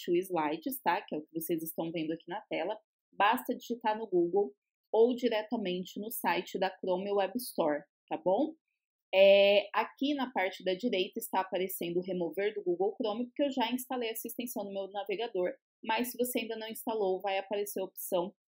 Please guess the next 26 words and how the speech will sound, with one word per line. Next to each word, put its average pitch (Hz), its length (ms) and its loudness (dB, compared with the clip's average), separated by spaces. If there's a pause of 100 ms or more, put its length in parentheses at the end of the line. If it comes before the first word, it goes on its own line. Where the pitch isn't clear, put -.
(180)
pra 196 160 2
ser 208 240 -4
instalada, 233 680 -2 (200)
tá 156 100 0
bom? 190 340 2 (840)
Depois 302 340 2
de 269 140 0
instalada, 180 640 0
você 185 240 -4
vem 185 240 -2
aqui 185 200 -6
nesse 190 400 -4
botão 202 460 -2
que - 100 -10
tem 185 240 -4
um 185 60 -4
símbolo 165 480 -4
de 160 420 -2
quebra-cabeça, 170 800 -4 (320)
que - 80 -2
é - 40 2
o 190 60 0
botão 196 340 -2
de 185 200 -4
extensões. 220 880 -4 (460)
Clicando, 254 720 0